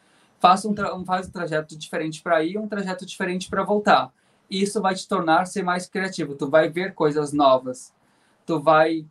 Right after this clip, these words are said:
é, conversar com pessoas novas, com pessoas diferentes. Até mesmo a troca de ideia com outras pessoas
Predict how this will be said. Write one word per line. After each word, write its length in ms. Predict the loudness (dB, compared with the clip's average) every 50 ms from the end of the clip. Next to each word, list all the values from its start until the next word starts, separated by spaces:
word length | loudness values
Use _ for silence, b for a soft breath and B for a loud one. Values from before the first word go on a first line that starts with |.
| _ _ _ _ _ _ -4
é, 260 | 0 2 2 2 2
conversar 560 | 0 -4 -6 -4 -4 -4 -2 0 0 0 0
com 180 | -2 -6 -12 -8
pessoas 560 | -6 -8 -6 -4 -4 -4 -2 -2 -4 -4 -4
novas, 460 | -4 -2 0 0 0 0 -2 -6 -12 -12
com 160 | -10 -10 -8
pessoas 360 | -8 -8 -4 -2 0 0 -2
diferentes. 440 | -4 -8 -8 -4 -4 -4 -4 -6 -8
Até 180 | -8 -8 -8 -8
mesmo 320 | -8 -8 -8 -2 0 2
a 60 | 2 2
troca 360 | 2 0 0 0 2 0 0 -2
de 100 | -2 -2
ideia 300 | 0 2 2 4 2 0
com 160 | -2 -2 -2
outras 380 | -2 -2 -2 -6 -10 -12 -8
pessoas 520 | -8 -8 -6 -6 -6 -4 -2 -2 -2 -4